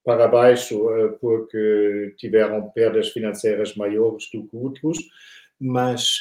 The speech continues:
ahm, à partida, tu não suspeitavas o Eintracht dentro dos, eh, top vinte na Europa em termos financeiros.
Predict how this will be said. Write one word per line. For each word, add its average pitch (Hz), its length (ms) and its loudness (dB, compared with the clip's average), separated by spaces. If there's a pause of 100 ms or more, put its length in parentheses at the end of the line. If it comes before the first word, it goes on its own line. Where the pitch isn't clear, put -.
(140)
ahm, 127 460 -2 (520)
à 131 100 -10
partida, 143 680 -4
tu 143 120 -10
não 135 220 -4
suspeitavas 127 840 -4
o 120 120 -4
Eintracht - 580 -10
dentro 120 300 -8
dos, 120 400 -6
eh, 113 380 -2
top 113 240 -8
vinte 117 380 -10
na 113 100 -8
Europa 107 400 -4 (340)
em 110 120 -12
termos 110 300 -6
financeiros. 110 680 -10